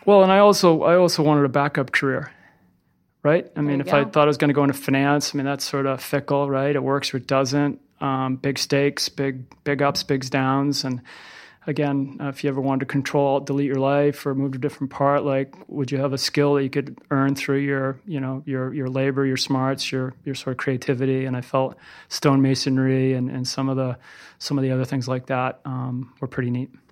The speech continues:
Speaker 2: All right, so the internet goes down. We know what,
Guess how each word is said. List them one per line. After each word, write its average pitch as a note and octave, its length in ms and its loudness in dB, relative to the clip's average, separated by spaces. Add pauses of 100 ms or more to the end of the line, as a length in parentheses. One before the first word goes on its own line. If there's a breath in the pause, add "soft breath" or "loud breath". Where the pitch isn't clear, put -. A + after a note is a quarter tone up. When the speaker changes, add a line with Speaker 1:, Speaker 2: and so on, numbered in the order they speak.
(100)
Speaker 2:
All G#3 80 4
right, G3 280 2
so A3 140 0
the G#3 100 -2
internet A#3+ 380 0
goes G#3 220 -2
down. F3+ 400 -2
We F3+ 80 -8
know F#3 180 -4
what, F#3 220 -2